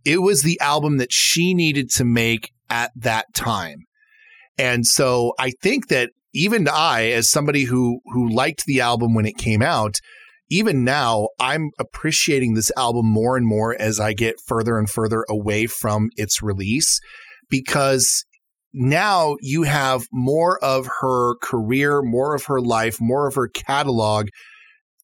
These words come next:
to look at as a whole. And you can see that there is a natural progression in her career and the things that she's singing about. And, you know, she later said that she's not an artist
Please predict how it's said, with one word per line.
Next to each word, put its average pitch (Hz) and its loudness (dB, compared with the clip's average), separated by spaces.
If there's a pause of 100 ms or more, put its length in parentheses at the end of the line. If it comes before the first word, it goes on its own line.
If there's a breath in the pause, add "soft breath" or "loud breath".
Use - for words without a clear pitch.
to 127 2 (500)
look 143 0
at 113 0
as 123 -2
a 117 0
whole. 107 0 (400 loud breath)
And 131 0
you 143 -2
can 165 -2
see 247 2
that 135 -2
there 131 0
is 175 0
a 131 2
natural 147 0
progression 123 0
in 113 0
her 117 0
career 110 -2
and 107 0
the 104 -2
things 127 0
that 113 -4
she's 110 0 (180 loud breath)
singing 185 0
about. 175 0 (560 loud breath)
And, 127 0 (100)
you 151 0
know, 147 2
she 240 2
later 190 4
said 151 2
that 117 0
she's 214 2
not 143 0
an 127 -2
artist 120 0